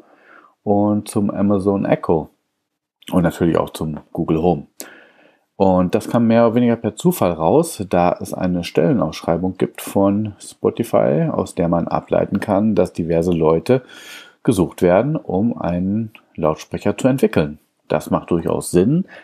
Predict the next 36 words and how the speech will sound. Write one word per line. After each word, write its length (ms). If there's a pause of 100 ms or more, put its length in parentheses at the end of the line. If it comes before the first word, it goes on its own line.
(220)
denn 360
so 260
ist 180
Spotify 720
weniger 480
abhängig 380
von 180
anderen 420
Produkten, 580
obwohl 320
sie 100
natürlich 480
mit 180
Spotify 480
Connect 400
gerade 400 (460)
auch 260
sehr 300
offen 340
sind 320
und 400
zum 140
Beispiel 460
auf 280
dem 160
Amazon 440
Echo 580
und 240
auch 180
auf 140
dem 160
Google 280
Home 240
eins 220
A 120
laufen, 520